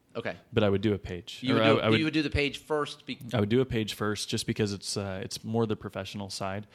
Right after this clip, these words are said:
Speaker 1: Mm-hmm.
Speaker 2: Um, the group is more for the people who really want to interact on
Speaker 1: Okay.
Speaker 2: a, not just with you, but with each other.
Speaker 1: Yes.
Speaker 2: Um,
Speaker 1: Uh-huh.
Speaker 2: so that's the key part of that, is that a page is more for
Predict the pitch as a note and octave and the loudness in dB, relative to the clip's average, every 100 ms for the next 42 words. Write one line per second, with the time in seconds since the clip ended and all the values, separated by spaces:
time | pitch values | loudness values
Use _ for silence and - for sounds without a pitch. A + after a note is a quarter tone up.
0 | - B2 C#3+ - G2+ F#2+ G2+ A2 A#2 A#2 | -14 -10 -10 -6 -6 -4 -4 0 0 0
1 | G2 G2+ G2 F#2+ F#2+ - F#2+ F#2 - G2+ | -6 -6 -6 -6 -8 -8 -10 -8 -10 -8
2 | G2 F#2+ F#2 G2 F#2+ F#2 F2+ F2+ - G#2+ | -6 -6 -6 -6 -6 -8 -10 -10 -10 -10
3 | F#2 F2+ F2+ - - - A2 G2+ F2 - | -8 -8 -10 -12 -18 -12 -8 -8 -10 -18
4 | _ - C2 A2+ A#2 G#2+ G2 G2+ A2+ A2 | _ -14 -6 0 0 -2 -8 -6 -4 -4
5 | G2 F#2+ G2 - A#2+ B2 _ _ - - | -4 -8 -10 -8 -8 -10 _ _ -20 -20
6 | _ C3+ G#2+ F#2+ F#2 F2+ - A2 B2+ G2+ | _ 0 2 2 -4 -8 -4 0 2 2
7 | G2 G2 G#2 - - - - G#2+ F#2 F#2 | 2 -2 -4 -4 -10 -10 -4 -4 -4 -12
8 | _ _ - - - G2+ F2+ - G2+ G2+ | _ _ -20 -20 -8 -6 -6 -2 -4 -4
9 | F2+ F2 G#2+ G2 G2+ G2 B2 D3+ G#2 G2 | -12 -12 -10 -6 -6 -2 -2 -2 -2 -6
10 | F#2+ F#2 F#2 F2 - F#2+ F2+ | -6 -6 -8 -10 -10 -8 -10